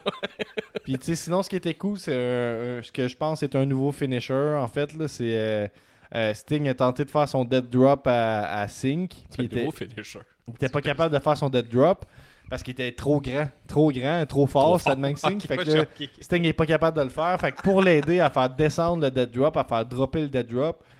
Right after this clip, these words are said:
Speaker 2: euh, Darby Allin a fait, euh, un coffin drop sur Sandman Singh, et ça, j'ai trouvé ça très, très cool.
Speaker 1: Mhm.
Speaker 2: La fin, après ça, c'est un peu flou dans ma tête,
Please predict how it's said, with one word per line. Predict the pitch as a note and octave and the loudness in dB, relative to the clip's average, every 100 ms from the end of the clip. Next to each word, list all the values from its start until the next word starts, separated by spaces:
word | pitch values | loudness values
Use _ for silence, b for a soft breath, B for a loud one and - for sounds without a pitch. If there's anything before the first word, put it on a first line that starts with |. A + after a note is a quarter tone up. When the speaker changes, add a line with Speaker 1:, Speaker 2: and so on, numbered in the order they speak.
| b A#2+ | b -4
Speaker 2:
euh, | A#2 A2+ A2+ A#2 G2+ - | -2 -2 -4 -4 -6 -2
Darby | A#2+ C3 C3+ | 4 6 6
Allin | C#3 D3+ | 2 2
a | B2 | 0
fait, | D3+ - - - | -2 -6 -12 -2
euh, | C#3 B2+ A2+ - | 0 2 0 -4
un | D#3+ | -2
coffin | F3+ D#3 C#3+ | 0 0 -2
drop | A#2 B2+ C#3+ | 0 0 0
sur | - C3+ | -2 -6
Sandman | - C3+ B2 A#2 | -4 -4 -4 -6
Singh, | - F#3 | -6 -6
et | F#3 | -4
ça, | D3+ | -4
j'ai | B2+ | -6
trouvé | B2 A2+ | -8 -8
ça | D3 | -8
très, | - F#3 | -8 -8
très | - A2+ | -6 -6
cool. | B2+ C3 D#3 - | -2 0 -2 -6
Speaker 1:
Mhm. | G2+ A2 C3+ G3 | -12 -10 -10 -4
Speaker 2:
La | B2+ B2+ | -2 0
fin, | F#3+ G3+ | -2 -2
après | D3+ B2+ | -4 -4
ça, | E3+ | -2
c'est | E3 - | -2 -4
un | |
peu | B2+ C3+ | -4 -6
flou | - F3 E3+ | -4 -2 -2
dans | C#3+ | -2
ma | A#2 | -4
tête, | C3 D#3+ | -4 -6